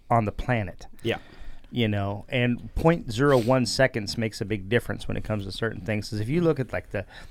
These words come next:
Speaker 1: where somebody, a player will miss the ball by an inch, you know, and then it's like, it's crazy when you really watch highlights slow. God, I'm amazed at how, you know.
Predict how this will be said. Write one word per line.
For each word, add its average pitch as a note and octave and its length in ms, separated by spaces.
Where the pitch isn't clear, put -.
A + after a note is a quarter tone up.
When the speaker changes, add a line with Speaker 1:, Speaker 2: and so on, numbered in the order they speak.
Speaker 1:
where B2 220
somebody, D#3 300
a C#3 80
player E3+ 260
will B2 100
miss C3 260
the C3 100
ball A#2+ 320
by G#2 360
an A#2 120
inch, - 460
you C3+ 160
know, A#2+ 380
and B2 220
then A#2 100
it's A2 180
like, A2+ 320
it's - 460
crazy A3 520
when B2 160
you D3 80
really E3 200
watch C#3+ 240
highlights C3 380
slow. B2+ 420
God, - 320
I'm F#3 100
amazed E3+ 540
at B2 80
how, A2+ 360
you A2+ 100
know. F#2+ 200